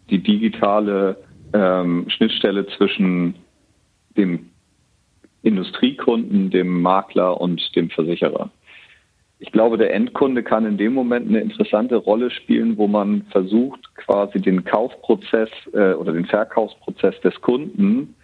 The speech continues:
äh, durch eine Versicherungslösung zu ergänzen. Also das klassische Affinity-Geschäft, da könnte beispielsweise auch das Endkundengeschäft sehr, sehr interessant werden, gerade weil man anfängt, äh, den quasi Industriekunden,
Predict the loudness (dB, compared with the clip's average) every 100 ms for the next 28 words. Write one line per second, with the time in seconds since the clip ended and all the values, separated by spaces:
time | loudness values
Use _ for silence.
0 | _ _ _ 0 2 2 2 2 2 0
1 | 0 0 0 0 0 -2 0 0 2 0
2 | 0 0 0 2 0 0 -4 -6 -8 _
3 | _ _ _ _ _ -2 0 2 0 0
4 | -2 0 0 -2 0 0 0 -2 -2 -2
5 | 0 0 0 0 -2 -2 -6 0 2 2
6 | 2 -2 0 0 0 0 -2 -2 0 0
7 | 2 -2 -2 -6 0 0 0 -2 0 -2
8 | 0 0 2 0 0 -2 -2 -2 0 -2
9 | 0 0 0 0 -4 -8 -20 _ 0 2
10 | 2 2 2 2 0 0 2 2 2 0
11 | 2 0 -2 0 2 4 0 2 2 2
12 | 0 -2 -6 _ _ _ _ _ 0 0
13 | 2 0 -2 -6 -4 -4 2 2 2 2
14 | 2 0 -6